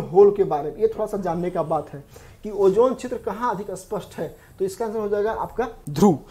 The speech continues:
ये कैसे होता है देख लीजिए, वास्तव में होता क्या है, मान लिया जाए ऐसे अगर पृथ्वी है, ठीक है ना, तो ऐसे है ना,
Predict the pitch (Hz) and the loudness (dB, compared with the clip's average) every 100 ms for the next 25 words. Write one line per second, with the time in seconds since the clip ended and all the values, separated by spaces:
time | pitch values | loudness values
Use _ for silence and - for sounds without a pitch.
0 | - 170 202 214 202 262 240 240 185 190 | 2 6 6 6 4 0 0 2 4 2
1 | 180 160 143 139 - - 156 196 202 277 | 2 -2 -2 -8 -14 -16 4 4 6 0
2 | 247 208 208 254 208 175 240 196 190 233 | 2 2 2 2 2 0 -2 -2 -2 0
3 | 220 208 180 196 226 156 160 220 202 196 | 0 -2 0 -2 -2 -10 -8 -6 -6 -6
4 | 170 160 208 165 - - - 269 262 226 | -12 -8 -4 -4 -6 -10 -10 -4 -2 -2
5 | - - _ - 170 - 185 302 226 202 | -6 -18 _ -16 -12 -6 -4 -2 -2 -2
6 | 196 | -4